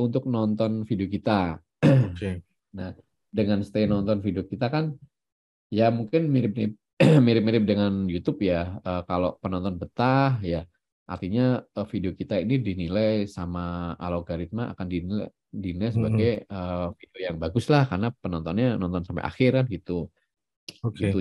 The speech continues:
Speaker 1: Jadi, eh, itu untuk, untuk masalah apa ya? Eh, mungkin jenis-jenis kontennya kali ya. Tapi kalau untuk,
Speaker 2: Mm-mm.
Speaker 1: untuk frekuensi ya minimal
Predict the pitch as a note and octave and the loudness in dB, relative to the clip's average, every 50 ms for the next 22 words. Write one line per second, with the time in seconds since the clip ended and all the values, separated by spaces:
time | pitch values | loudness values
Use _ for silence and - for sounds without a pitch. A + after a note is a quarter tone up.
0 | E2+ F2 - A2+ B2 B2+ A2+ - _ _ _ _ _ _ _ _ _ _ - G2+ | -2 -2 0 2 2 2 2 0 _ _ _ _ _ _ _ _ _ _ -6 -4
1 | G2 F#2+ F#2+ F#2+ F#2 F#2 F#2 F2 - C2+ F2 - B2 B2 A2 G#2 - - - _ | -4 -2 -2 -4 -4 -4 -6 -6 -6 -6 -4 -2 0 0 0 0 0 -2 -4 _
2 | _ F#2 F2 E2 F#2 F#2 F2+ F2 E2+ E2+ - F#2+ F2+ F2+ E2+ D2 G2 - A#2 F#2 | _ -8 -6 -6 -4 -4 -4 -6 -6 -8 -8 -8 -8 -6 -6 -6 -6 -4 -4 -4
3 | D#2+ D2+ D2 - _ _ _ _ _ _ _ _ _ _ _ _ - F2+ F2 E2+ | -4 -6 -10 -14 _ _ _ _ _ _ _ _ _ _ _ _ -12 -10 -8 -6
4 | E2+ E2+ E2+ E2 A#2+ A#2+ A2+ G2 F#2+ F2 F2 E2 - F2 E2 E2 - - F2 E2+ | -6 -6 -6 -4 -4 -4 -2 -2 -2 -4 -4 -4 -6 -8 -10 -10 -10 -8 -8 -6
5 | E2+ F2 F#2+ G#2 A2 A2 G2 G#2 G2 F#2+ F2+ F2 E2 D#2+ - F#2 - A2+ A2+ G#2 | -4 -2 0 2 2 2 2 2 2 2 2 0 0 -2 -6 -8 -6 -4 -2 0
6 | G2 B2+ A#2+ A2+ A2+ G#2 G2 - _ _ _ _ _ _ _ _ _ - G2 F#2+ | 2 4 4 4 4 2 0 -2 _ _ _ _ _ _ _ _ _ -8 -6 -6
7 | G#2+ - - - - G#2 G2+ G2+ A2+ G#2 G2+ G2 G2+ - - C#3+ C#3+ D3 D3+ C#3 | -6 -8 -8 -4 -2 -2 0 2 2 4 4 4 2 4 6 8 8 10 8 8
8 | G#2+ G#2 G2+ F#2 F2+ F2 E2+ E2+ - _ - B2+ C3 C#3+ D3+ D#3+ F3 F3+ | 8 6 4 2 2 -2 -4 -6 -10 _ 0 2 2 2 2 0 0 -2